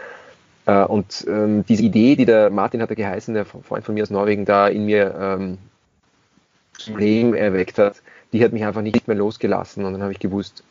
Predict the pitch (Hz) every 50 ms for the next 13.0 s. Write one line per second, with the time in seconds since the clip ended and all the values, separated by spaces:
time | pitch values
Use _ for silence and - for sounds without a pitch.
0 | _ _ _ _ - - _ _ - - - - _ _ _ _ _ _ _ _
1 | - - _ - - - - - - - 107 107 110 110 104 - - - 104 95
2 | 113 131 131 - 110 - 95 101 - 98 95 - 98 95 95 95 90 95 98 98
3 | 101 - 131 147 147 143 127 117 113 113 120 113 107 101 110 117 113 113 113 117
4 | 107 113 113 107 - 107 98 95 104 - 113 101 104 104 113 107 - - 95 95
5 | 101 92 85 104 - 101 98 101 98 95 - - 104 98 101 95 - 104 98 98
6 | 95 104 107 98 - 131 127 123 - 123 120 113 113 110 107 - - - - 98
7 | 92 92 98 104 110 107 - 113 101 98 95 95 98 98 95 95 - - - -
8 | - - _ _ - - 101 101 107 - 104 110 101 107 104 104 101 101 104 110
9 | 104 113 110 - 110 104 107 101 - 107 90 127 135 135 113 107 107 107 107 -
10 | - - - - - _ _ _ _ _ _ _ - 98 95 95 95 95 95 95
11 | 95 95 92 92 92 87 - _ _ - 98 104 104 107 104 - 107 107 113 117
12 | 117 120 - - - 101 80 82 104 113 110 117 101 - - - - - -